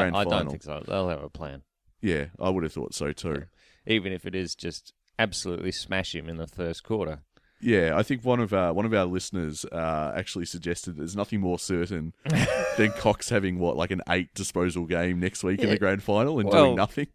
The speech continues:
Speaker 2: uh, Lakey wouldn't let it happen, would he?
Speaker 1: No, <laughs> exactly right.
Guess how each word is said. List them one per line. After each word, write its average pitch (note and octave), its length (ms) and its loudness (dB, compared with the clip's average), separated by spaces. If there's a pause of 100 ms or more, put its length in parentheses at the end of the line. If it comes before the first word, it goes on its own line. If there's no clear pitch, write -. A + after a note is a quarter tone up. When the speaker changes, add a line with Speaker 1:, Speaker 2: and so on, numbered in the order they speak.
(140)
Speaker 2:
uh, D3+ 140 -4 (280)
Lakey B2+ 520 2
wouldn't F2+ 280 -2
let F#2 160 0
it F2+ 120 -4
happen, D#3+ 320 0
would G#3+ 100 0
he? D#2+ 220 -2 (180)
Speaker 1:
No, A#2+ 220 4 (120)
<laughs> - 140 2
exactly D3+ 540 4
right. E3 320 0